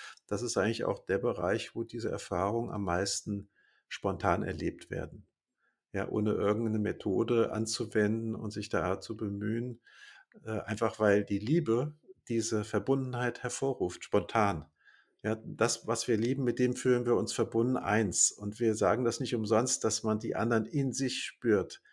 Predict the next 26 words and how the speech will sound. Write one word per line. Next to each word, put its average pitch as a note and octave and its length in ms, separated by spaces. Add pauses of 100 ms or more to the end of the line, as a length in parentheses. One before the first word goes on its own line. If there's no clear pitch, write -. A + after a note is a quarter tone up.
(320)
Ja, B2 120
da B2 140
hat B2 140
man B2 140
genau A2+ 320
diese A#2+ 600 (120)
Überbrückung A#2+ 800
von G#2+ 240
dieser A2 340
virtuellen A2+ 560
Grenze, G#2+ 680 (460)
wenn G#2 160
der A2 200
andere A#2 600
einen A2+ 120
ganz G#2 280
großen A2 420
Platz G#2 260
im A2+ 160
eigenen G#2 360
Herz F2+ 400
hat A2 180
und A2 320
man G2+ 220
mit G#2 220
ihm G#2 320